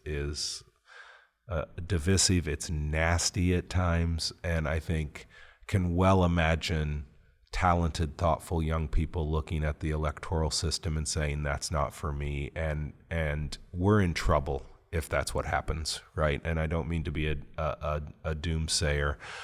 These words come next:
um, but we really need talented young people to screw up their courage and, and jump into,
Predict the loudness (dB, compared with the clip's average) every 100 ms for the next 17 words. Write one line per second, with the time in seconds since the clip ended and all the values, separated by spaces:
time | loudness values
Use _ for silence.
0 | -14 -18 -6 2 2 2 4 4 8 10
1 | 10 8 4 6 6 4 2 2 2 0
2 | -2 -8 -14 _ _ _ _ -2 4 4
3 | 4 0 -2 0 -2 2 0 2 0 0
4 | -2 -6 _ -2 0 4 8 8 6 2
5 | 2 4 4 4 2 -2 0 2 2 -2
6 | -2 0 2 2 2 2 4 2 2 0
7 | 0